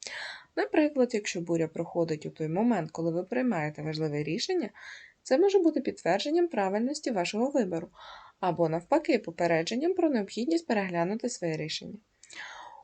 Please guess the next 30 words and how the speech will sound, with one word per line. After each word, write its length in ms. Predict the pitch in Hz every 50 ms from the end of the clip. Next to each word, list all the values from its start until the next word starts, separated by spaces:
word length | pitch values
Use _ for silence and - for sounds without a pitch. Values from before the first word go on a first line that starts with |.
| _ -
У 80 | 262
деяких 400 | 254 381 453 480 427 - 294 254
традиціях 760 | - - 202 185 175 170 180 180 185 - 247 254 277 277 -
вірили, 380 | 359 330 - 214 180 175 170 170
що 180 | 170 - 175
гроза 440 | 170 175 170 170 160 170 185 214 269
є 160 | 330 370 330
знаком 440 | 269 247 233 220 214 - 180 180 175
того, 340 | - - 214 262 302 339 339 - - - - - - - - -
що 140 | - 277 262
в 20 |
житті 340 | 254 269 254 - - 214 185
людини 380 | 180 175 185 202 226 269 320
настає 520 | 349 349 311 269 - - 202 185 185 202 226
новий 280 | 240 226 196 190 180
етап. 280 | 170 165 - - - - _ _ _ _ _ _ - - - - - - - -
Після 240 | 196 - - 180
грози 360 | 185 180 180 180 175 190 240 311
зазвичай 540 | 370 359 311 262 226 220 220 220 214 220
настає 460 | 214 214 208 - - 202 196 190 180 170
ясна 400 | 170 170 - - - 196 233 311
і 140 | 381 359
чиста 340 | 330 - 214 202 - - 208
погода, 440 | 208 - 285 320 339 294 220 190 165
що 160 | 165 - 165
символізує 600 | - - 170 165 170 170 175 170 170 165 156 156
чищення 500 | 165 - - 165 165 - 247 254 330 381
і 60 | 359
новий 280 | 269 202 170 170 175 208
початок. 600 | 208 - 175 - - 156 156 - - - _